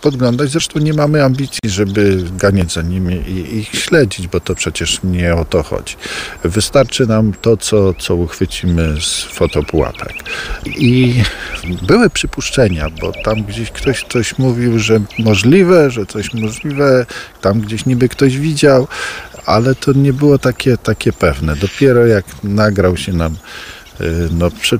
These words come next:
przecudowny filmik, który zresztą jest do obejrzenia na, na Facebooku Nadleśnictwa, gdzie taki hasający młody byczek się okazało później, biegnie za stadem. No i,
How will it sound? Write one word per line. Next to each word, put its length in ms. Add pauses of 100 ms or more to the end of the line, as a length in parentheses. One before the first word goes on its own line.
przecudowny 680
filmik, 460
który 340
zresztą 400
jest 440
do 200
obejrzenia 600
na, 280
na 240
Facebooku 680
Nadleśnictwa, 760 (600)
gdzie 500 (480)
taki 380
hasający 960 (200)
młody 580 (600)
byczek 340
się 160
okazało 500
później, 400 (600)
biegnie 680
za 180
stadem. 440 (140)
No 200
i, 380